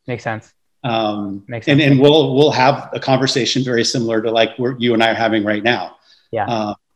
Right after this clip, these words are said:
Speaker 2: "Hey, this is what this is gonna look like." You know, the only thing we have, like, you know, if it's one of those things, like, our long run in a V O two max cycle will be, like, maybe eight,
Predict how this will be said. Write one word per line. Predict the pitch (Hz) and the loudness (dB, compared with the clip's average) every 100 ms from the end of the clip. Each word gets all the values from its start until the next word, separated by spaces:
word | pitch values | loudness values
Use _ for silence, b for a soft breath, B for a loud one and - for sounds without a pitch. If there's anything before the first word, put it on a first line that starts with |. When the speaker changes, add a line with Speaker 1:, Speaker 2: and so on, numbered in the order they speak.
| _ | _
Speaker 2:
"Hey, | 151 - | 2 2
this | 143 220 | 0 -2
is | - | -2
what | 180 | -2
this | 143 135 | -2 -4
is | 160 | -4
gonna | 185 160 | 0 0
look | 123 117 | 0 -2
like." | 107 92 101 - _ _ _ _ | -6 -12 -12 -16 _ _ _ _
You | 160 | -4
know, | 120 107 | -2 -2
the | 101 131 | -6 -6
only | - 143 175 185 | 0 2 6 4
thing | - 170 | 4 4
we | 156 139 | 4 4
have, | 127 127 | 2 -2
like, | 123 110 | -4 -6
you | 127 | -6
know, | 104 98 - | -6 -8 -12
if | 135 127 | -14 -10
it's | 135 - | -10 -6
one | 139 | -4
of | 135 | -2
those | 131 - | -4 -4
things, | 131 113 | -4 -4
like, | 117 143 | -6 -2
our | 151 | -2
long | 160 127 127 143 | 0 0 0 0
run | 170 185 175 | 0 -2 -2
in | 131 | -4
a | |
V | 113 131 | -2 -2
O | 135 | -2
two | - | -4
max | 117 110 110 | -6 -6 -6
cycle | 143 143 180 175 143 | -4 -4 -6 -10 -8
will | 165 | -8
be, | 131 156 | -2 -2
like, | 143 135 | -2 -4
maybe | 120 120 127 127 135 | -6 -4 -2 -4 -6
eight, | 123 | -10